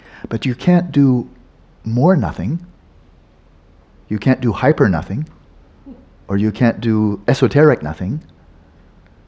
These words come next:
It's either nothing or it's, it's more. And don't do more, 'cause that's less. <laughs> Right?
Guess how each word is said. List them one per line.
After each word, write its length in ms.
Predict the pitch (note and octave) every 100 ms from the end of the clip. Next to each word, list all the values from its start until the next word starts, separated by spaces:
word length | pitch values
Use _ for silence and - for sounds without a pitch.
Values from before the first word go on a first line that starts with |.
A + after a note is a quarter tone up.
| _ _
It's 400 | A#2+ A#2+ - -
either 200 | D3+ D3+
nothing 340 | D3 F#3+ C3+
or 100 | A#2+
it's, 160 | A2 - - -
it's 120 | F#2+
more. 460 | A#2+ D#3 - F2+ - - - _ -
And 100 | G2
don't 160 | A2+
do 100 | A#2
more, 240 | A2 B2+ G#2
'cause 120 | F#2+
that's 200 | G2+ F#2+
less. 400 | G2+ F2+ - - - _ _ _ _ C4+ -
<laughs> 80 | - - - - C#4+ - - - - -
Right? 280 | - F#3+ -